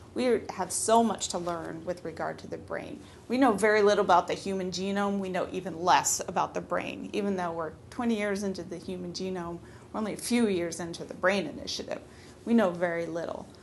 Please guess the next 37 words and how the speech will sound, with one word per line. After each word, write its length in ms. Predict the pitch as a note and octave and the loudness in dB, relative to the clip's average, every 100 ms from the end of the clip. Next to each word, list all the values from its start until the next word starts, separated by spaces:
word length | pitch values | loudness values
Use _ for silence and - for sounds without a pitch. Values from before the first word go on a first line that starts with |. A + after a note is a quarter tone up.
| - - | -12 2
Understanding 880 | A#3+ C#4+ D4 - A3+ A3 A3+ A3 | 6 6 4 2 2 4 4 4
how 440 | G3 - G3 G#3 G#3 - - | 2 6 8 8 4 -6 0
the 100 | G#3 | 0
genetics 680 | - G3 F#3+ F#3 F3+ - - - | 2 2 4 4 2 0 -6 2
influence 600 | C#4 D4+ D4+ C4+ G3+ - | 4 4 4 2 2 -2
the 60 | |
brain 560 | G3 G3+ C4+ F4+ G3+ F3+ | -2 2 4 4 2 0
and 120 | F3 | -4
how 340 | G3+ A#3+ C4 C4 | -2 2 4 4
those 300 | G3+ G3 G#3 | 4 2 2
neurotransmitters 1000 | G#3 A3+ G3+ - A3 G3+ G3+ F#3+ F3 | 0 0 0 -2 -2 -2 -2 -2 -6
turn 220 | - E3 D#3 | -8 -8 -6
on 180 | D3+ | -8
and 140 | F3 G#3+ | -2 4
off, 320 | C#4 B3+ C4+ | 6 6 4
how 200 | - E3 | -2 -2
the 140 | D#3+ | -2
hormones 480 | C#3+ F3+ E3+ E3+ E3+ | -6 -8 -8 -10 -8
work, 300 | G3 B3 B3 - - - | -2 -2 -2 -8 -18 -6
this 180 | - C#4+ | -2 0
is 160 | A#3 - | 0 -2
all 320 | - G3 G3 F#3 | 2 4 4 2
really 340 | G3+ A#3+ G3+ | 0 0 -2
important 500 | F#3+ - F#3+ - F3+ | -4 -4 -6 -6 -6
research. 540 | F3+ F#3 - - - - | -6 -6 -6 -8 -12 -8
And 160 | B3 B3 | -6 2
part 180 | D#4 | 4
of 80 | F4+ | 6
that 240 | B3 G#3 - | 4 2 0
is 160 | A#3 | 0
doing 340 | - G#3 G#3+ A#3 | 0 2 2 0
behavioral 720 | G#3+ G3 F#3+ F#3 F3+ F#3 F#3 | 0 0 -2 0 0 0 -2
genetics 720 | G3+ A3+ D4+ - - - - - - - - F#3+ | -2 0 2 0 -4 -10 -12 -14 -20 -20 -10 -4
and 160 | G3 | -2
understanding 840 | G3 G3 G3+ - A#3 B3 C#4 A#3 F#3+ | 0 0 0 2 2 4 4 4 0
those 200 | D#3+ - | -2 -4
underpinnings. 840 | F#3 - - - - - - | -6 -6 -10 -12 -12 -12 -12